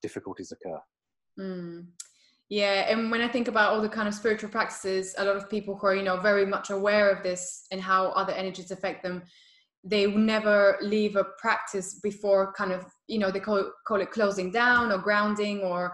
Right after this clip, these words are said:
Speaker 2: closing their energy so that they don't have anything interfering with their energy. So that makes a lot of sense that, um, people do that 'cause you don't
Speaker 1: Yeah, it does. That's excellent. Yeah, that's, that's really good because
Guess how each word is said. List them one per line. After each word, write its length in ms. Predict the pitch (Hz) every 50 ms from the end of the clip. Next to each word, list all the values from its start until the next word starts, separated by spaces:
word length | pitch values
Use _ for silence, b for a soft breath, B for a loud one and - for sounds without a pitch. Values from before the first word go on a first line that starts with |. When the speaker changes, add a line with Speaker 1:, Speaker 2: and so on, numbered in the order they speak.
| 180 B B B B _ _ -
Speaker 2:
closing 340 | - 240 220 214 214 208 208
their 180 | 196 196 196 196
energy 500 | 202 202 196 190 190 190 190 190 190 190
so 120 | 190 196
that 220 | 185 185 170 - - - - - 190 180
they 100 | 196 190
don't 180 | 190 185 190
have 180 | 185 190 185 185
anything 540 | 185 185 185 185 185 190 185 180 180 - -
interfering 500 | 190 185 180 - 180 _ 190 185 185 185
with 100 | 180 180
their 80 | 170 170
energy. 300 | 185 180 180 180 - 180
So 140 | - - 196
that 160 | 190 - 185
makes 220 | 190 185 180 -
a 60 | 185 180
lot 100 | 175 170
of 80 | 165
sense 400 | - - 180 170 170 170 170 - _
that, 840 | 160 160 - - _ _ _ _ _ _ _ _ _ _ _ _ 170
um, 360 | 170 165 160 165 160 160 160 -
people 220 | - 202 202 175 170
do 220 | 160 180 180 170 -
that 180 | 113 - - - - -
'cause 280 | - 170 - - - - - -
you 100 | 190 190
don't 120 | 190 180
Speaker 1:
Yeah, 180 | 180 185 160 139 127
it 140 | 143 135
does. 440 | - 170 175 147 107 98 - - - _
That's 240 | 120 156 160 131 -
excellent. 400 | 180 151 - - 131 117 107 120
Yeah, 160 | 139 131 107 - - -
that's, 220 | 135 127 - -
that's 280 | - - 156 143 - -
really 200 | 156 170 151 131
good 180 | - 110 92 -
because 400 | 98 - - 127 120 - -